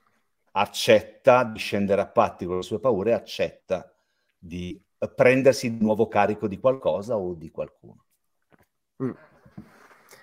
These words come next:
Speaker 2: Eh sì, poi c'è tutto il concetto sul tempo che è sempre molto affascinante, il fatto che è legato all'orologio, no? Quindi quello che dici tu, le paure che si riflettono in o-, nella serie anche ogni volta che,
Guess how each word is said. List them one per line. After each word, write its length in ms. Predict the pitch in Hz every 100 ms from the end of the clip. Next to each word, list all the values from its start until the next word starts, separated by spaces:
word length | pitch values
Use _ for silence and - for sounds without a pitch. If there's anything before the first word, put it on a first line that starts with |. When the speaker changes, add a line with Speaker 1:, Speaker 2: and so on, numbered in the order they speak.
| -
Speaker 2:
Eh 120 | 113 98
sì, 160 | 113
poi 100 | 127
c'è 140 | 123 120
tutto 200 | - 135
il 40 |
concetto 440 | 123 120 147 139 139
sul 200 | - 113
tempo 320 | 131 156 151
che 80 | 110
è 20 |
sempre 300 | - 107 110
molto 240 | 104 104
affascinante, 480 | 107 110 - 123 135
il 40 | 113
fatto 160 | 98
che 80 | 107
è 40 | 113
legato 280 | 117 113
all'orologio, 680 | 113 117 117 113 123 127 110
no? 80 | 113
Quindi 160 | 113 120
quello 160 | 120 120
che 80 |
dici 160 | 120 120
tu, 80 | 131
le 140 | 123
paure 520 | 123 120 139 131 113 - -
che 100 | -
si 140 | 120 139
riflettono 560 | 131 143 156 156 139
in 100 | 135
o-, 120 | 131 139
nella 200 | 131 123
serie 300 | - 156 139
anche 180 | 131 131
ogni 200 | 143 147
volta 440 | 143 170 - 117 - - -
che, 320 | 131 135 123